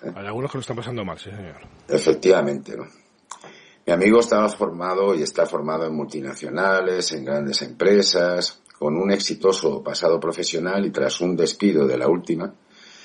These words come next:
Speaker 1: se lanzó a una aventura personal, eh, que le va a salir bien,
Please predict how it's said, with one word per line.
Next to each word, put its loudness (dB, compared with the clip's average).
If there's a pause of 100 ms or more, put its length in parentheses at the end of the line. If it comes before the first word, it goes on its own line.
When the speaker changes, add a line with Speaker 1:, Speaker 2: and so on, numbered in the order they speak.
(280)
Speaker 1:
se 2
lanzó 4
a 4
una -2
aventura 0
personal, 0 (140)
eh, -6 (120)
que -2
le 0
va 2
a 2
salir -6
bien, -2